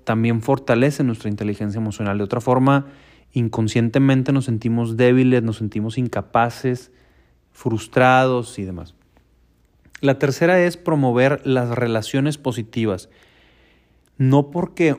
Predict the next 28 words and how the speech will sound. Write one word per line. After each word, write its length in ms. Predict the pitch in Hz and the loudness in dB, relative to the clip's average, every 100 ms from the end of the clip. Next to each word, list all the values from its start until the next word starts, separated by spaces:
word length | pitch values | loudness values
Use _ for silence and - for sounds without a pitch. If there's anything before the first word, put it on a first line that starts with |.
| - | -2
un 180 | 139 | 0
amigo 600 | 151 160 156 139 123 127 - | 0 0 0 0 0 -2 -4
o 80 | 107 | -8
una 220 | 110 123 | -6 -4
amiga 460 | 127 123 117 113 - _ _ _ _ _ | -4 -4 -4 -6 -10 _ _ _ _ _
ya 260 | 110 98 117 | -10 -4 -4
tenga 340 | 113 135 139 | -2 -2 0
muchos 440 | 139 139 131 143 - | 0 0 -2 -6 -4
años 360 | 127 131 135 - - | -2 -2 -6 -14 -20
siendo 500 | - - 120 120 123 | -10 -6 -4 -4 -6
tu 140 | - | -6
amigo, 420 | 107 110 113 131 147 - _ _ _ _ _ _ _ _ _ _ _ _ | -4 -2 -2 -4 -8 -18 _ _ _ _ _ _ _ _ _ _ _ _
significa 720 | - 131 120 113 - 110 147 | -8 -4 -4 -4 -6 -6 -6
que 500 | 143 117 101 80 - _ _ | -6 -4 -4 -4 -12 _ _
debes 420 | 120 107 110 131 135 | -8 -2 0 2 2
de 60 | |
mantenerlo 680 | 123 107 101 110 104 104 110 | 0 -2 -2 -2 -2 0 0
ahí. 200 | 104 101 | 0 -2
Es 100 | 98 | -4
un 80 | 127 | -2
tema, 420 | 127 127 123 - - | 0 0 -2 -6 -10
yo 160 | 113 | -4
entiendo 340 | 110 110 120 120 | -4 -2 -2 -2
que 260 | 120 110 | 0 0
se 180 | 107 - | 0 -4
presta 340 | 95 113 107 131 | -6 -6 -2 0
al 100 | 123 | 2
debate 500 | 117 110 - 139 | 2 2 -2 -6